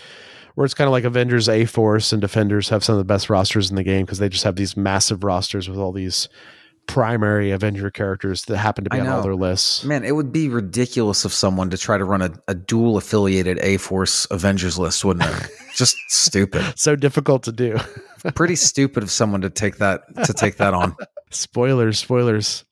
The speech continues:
Speaker 1: Well, we hope you guys enjoyed that episode. You can, of course, support us if you wanna support us and help keep us going on Patreon. You can become a Furious Finest patron by going to patreon dot com slash furious finest. Of course, you get all,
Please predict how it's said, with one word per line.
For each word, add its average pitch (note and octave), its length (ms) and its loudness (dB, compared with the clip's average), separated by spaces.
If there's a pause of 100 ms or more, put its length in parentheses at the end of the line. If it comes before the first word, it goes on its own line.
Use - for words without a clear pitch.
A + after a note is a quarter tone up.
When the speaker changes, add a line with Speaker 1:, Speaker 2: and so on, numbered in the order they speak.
Speaker 1:
Well, D3 280 2
we C#3+ 120 -2
hope D3+ 100 2
you D#3 40 -4
guys D#3 160 2
enjoyed C#3 220 2
that B2+ 100 2
episode. B2+ 360 0
You A#2 60 -6
can, A#2+ 120 -2
of A2 80 -4
course, - 460 0 (400)
support C#3 480 0
us C#3 240 0
if A#2+ 100 -8
you B2 60 0
wanna A2+ 120 0
support A#2 360 0
us A2+ 320 -2 (560)
and G#2+ 200 0
help A#2 180 2
keep A#2+ 160 0
us A2 120 2
going A#2 260 2
on G#2+ 140 2
Patreon. C3 560 2
You B2+ 80 2
can A#2 140 0
become A2+ 260 0
a G#2 40 2
Furious A2+ 340 2
Finest A2 300 2
patron A#2 320 0
by G#2 120 0
going G2+ 220 0
to G#2 140 -6
patreon A2+ 420 0
dot G2 140 0
com G2+ 220 -2
slash G2 280 -2
furious G#2 320 -2
finest. D3 460 2 (360)
Of A2+ 120 -4
course, B2 380 0
you A#2+ 120 -4
get A#2 180 2
all, G#2+ 400 2